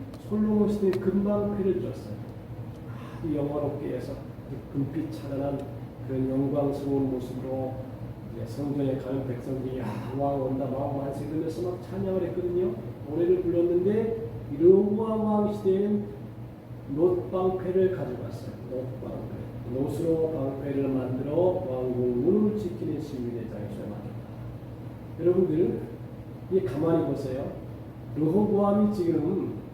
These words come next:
아, 성-, 궁전에서 나와서 성전으로 갈 때에 백성들이, "야, 만세, 왕 만세!" 하면서 소리를 쳤는데, 솔로몬 시대는 금방패가 있었어요.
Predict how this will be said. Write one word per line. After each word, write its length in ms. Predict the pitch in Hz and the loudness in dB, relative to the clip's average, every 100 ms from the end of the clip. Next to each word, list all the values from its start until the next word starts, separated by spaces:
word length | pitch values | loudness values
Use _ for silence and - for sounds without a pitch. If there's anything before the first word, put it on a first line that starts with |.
| - - - - - - - | -14 -12 -12 -12 -12 -12 -10
아, 320 | - - - - - - - - - - | -8 -8 -8 -8 -10 -10 -8 -10 -10 -6
성-, 360 | 156 175 - | 2 2 2
궁전에서 500 | 156 170 175 185 180 | 2 6 8 8 6
나와서 500 | 175 156 156 165 185 | 2 2 2 0 0
성전으로 720 | 180 170 156 156 165 170 165 | -2 -2 -2 2 2 4 2
갈 240 | 156 143 156 | 0 -4 -4
때에 260 | 160 170 165 | 0 2 0
백성들이, 580 | 131 165 160 165 160 | -2 -2 0 2 2
"야, 40 | - - - - - - - - | 0 -8 -10 -10 -10 -10 -10 -4
만세, 460 | 156 165 165 160 | -2 0 0 -2
왕 280 | 151 151 160 | 0 -2 0
만세!" 300 | 160 160 165 | 0 -2 -2
하면서 800 | 160 175 170 170 185 202 233 233 - - - - | 0 2 2 2 0 2 0 -2 -4 -8 -10 -6
소리를 320 | 196 196 185 185 | 0 2 2 2
쳤는데, 760 | 185 180 147 139 143 131 - 120 - - - - - - - - - - | 0 0 2 0 0 -2 -2 -6 -10 -10 -12 -10 -10 -12 -12 -12 -6 0
솔로몬 480 | 233 240 240 233 | 6 6 8 6
시대는 360 | 233 214 208 - | 4 6 6 6
금방패가 640 | 175 170 196 190 - 165 143 | 4 2 2 2 0 -4 -4
있었어요. 500 | 120 - - - | -6 -8 -10 -10